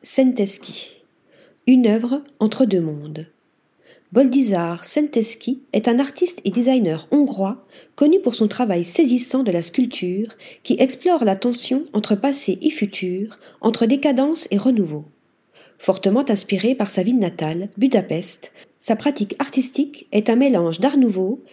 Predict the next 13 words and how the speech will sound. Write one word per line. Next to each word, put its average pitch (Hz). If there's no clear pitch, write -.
de 202
brutalisme 240
post-soviétique, 262
mais 262
aussi 247
de 185
baroque 220
et 196
de 175
néoclassicisme. 196
Un 190
amalgame 269
inédit 202